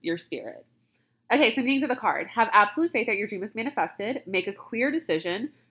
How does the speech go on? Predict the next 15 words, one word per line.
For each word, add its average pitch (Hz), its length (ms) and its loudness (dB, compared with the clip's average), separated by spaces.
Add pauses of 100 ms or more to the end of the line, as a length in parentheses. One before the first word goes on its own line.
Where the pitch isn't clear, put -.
(100)
Put 240 100 6
your 247 120 8
energy 226 380 0
into 214 180 -6
manifesting 185 500 -4
your 165 120 -2
dreams. 254 600 -4 (380)
Know 214 800 2
that 202 240 2
you 208 120 -6
deserve 180 500 -2
to 247 280 -6
receive 247 480 -4
good. 185 420 0 (880)
Huh. 370 420 6